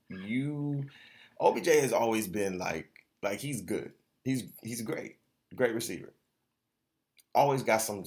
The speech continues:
type of distractions that bring, that bring something with something. You know what I'm saying?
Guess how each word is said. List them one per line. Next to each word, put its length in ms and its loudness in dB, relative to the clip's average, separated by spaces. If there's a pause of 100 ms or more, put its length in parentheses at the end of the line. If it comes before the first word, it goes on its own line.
(140)
type 280 0
of 120 -8
distractions 840 -4
that 220 -6
bring, 480 -8 (300)
that 260 -2
bring 340 -4
something 500 -6
with 220 -6
something. 460 -6 (640)
You 120 -8
know 120 0
what 60 2
I'm 100 -4
saying? 460 -4